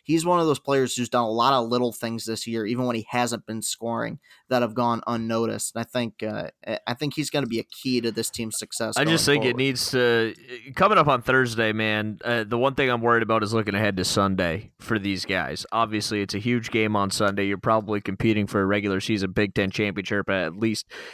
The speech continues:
Speaker 2: you know, keeping yourself in that race, you know, with Purdue right there too. But, uh, going into the barn, going to Minnesota, uh, Minnesota teams that's gonna come out with some confidence because they think if they had a couple extra minutes,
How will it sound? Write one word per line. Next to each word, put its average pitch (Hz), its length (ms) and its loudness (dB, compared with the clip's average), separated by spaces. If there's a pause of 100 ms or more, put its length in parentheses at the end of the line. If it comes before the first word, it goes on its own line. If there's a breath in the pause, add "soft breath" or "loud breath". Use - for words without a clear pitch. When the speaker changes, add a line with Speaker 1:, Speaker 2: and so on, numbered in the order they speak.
(100 loud breath)
Speaker 2:
you 120 80 6
know, 104 120 6
keeping 123 380 4
yourself 107 460 2 (160)
in 123 200 0
that 98 200 -2
race, 120 720 0
you 117 80 2
know, 104 120 4
with 98 160 0
Purdue 123 280 2
right 104 280 0
there 95 200 0
too. 139 300 0
But, 101 320 2 (320 loud breath)
uh, 107 80 0 (100)
going 151 260 8
into 165 160 6
the 147 100 0
barn, 151 440 4
going 127 380 2
to 143 180 4
Minnesota, 131 880 4
uh, 110 60 -2
Minnesota 131 420 2
teams 139 280 0
that's 117 220 0
gonna 123 200 0
come 120 180 2
out 127 100 4
with 123 100 2
some 95 140 -2
confidence 123 500 2
because 120 380 0
they 120 160 2
think 123 280 -2
if 113 100 -8
they 117 120 2
had 107 100 2
a - 40 -6
couple 117 320 2
extra 113 280 2
minutes, 113 460 0